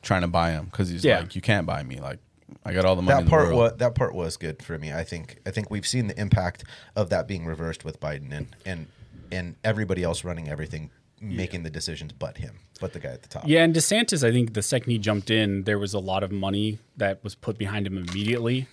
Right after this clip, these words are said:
Speaker 2: I think, I, I can't remember what I saw. Maybe it was, like, twenty-four million, like,
Speaker 1: Twenty-four million,
Speaker 2: imme-,
Speaker 1: yeah.
Speaker 2: immediately from when
Speaker 3: Really?
Speaker 2: he announced it. Um, it seems like DeSantis is going to try to be a little bit different, you know, with him announcing on Twitter with Elon. And,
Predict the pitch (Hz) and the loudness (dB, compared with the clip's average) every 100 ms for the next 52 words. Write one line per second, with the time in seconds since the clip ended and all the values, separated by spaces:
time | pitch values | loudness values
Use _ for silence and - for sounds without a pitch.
0 | - 101 98 - - 110 101 - 101 - | -8 -4 -4 -6 -8 -4 -4 -4 -10 -10
1 | - 120 92 92 98 92 90 95 92 98 | -8 -6 -6 -4 -4 -4 -6 -6 -4 -4
2 | 98 98 92 90 - 92 92 101 92 95 | -4 -8 -12 -14 -12 -10 -8 -6 -6 -4
3 | 95 98 95 92 87 82 80 98 104 120 | -4 -2 -2 0 -2 -2 -2 -2 2 2
4 | - 117 131 113 95 95 92 85 - 101 | 2 2 4 2 -2 -4 -8 -8 -2 0
5 | 110 87 101 95 98 - 87 80 _ - | 2 0 0 -2 -2 -6 -10 -12 _ -20
6 | - - - - 107 101 95 - - 123 | -20 -20 -14 2 4 4 0 -6 -8 -2
7 | - 247 214 160 139 - 139 127 127 120 | 2 6 6 6 4 6 4 4 2 0
8 | - 117 101 101 110 117 107 98 - 104 | -2 -2 -2 -2 2 2 0 -6 2 4
9 | 107 110 110 117 117 120 117 120 113 117 | 6 4 0 0 2 2 2 0 0 0
10 | 127 117 101 98 98 98 110 101 95 98 | 0 0 0 0 -2 -4 -2 -2 -2 -4
11 | 107 95 95 - 104 104 92 87 123 120 | -4 -6 -8 0 2 4 0 -6 0 2
12 | 113 110 110 | 4 4 2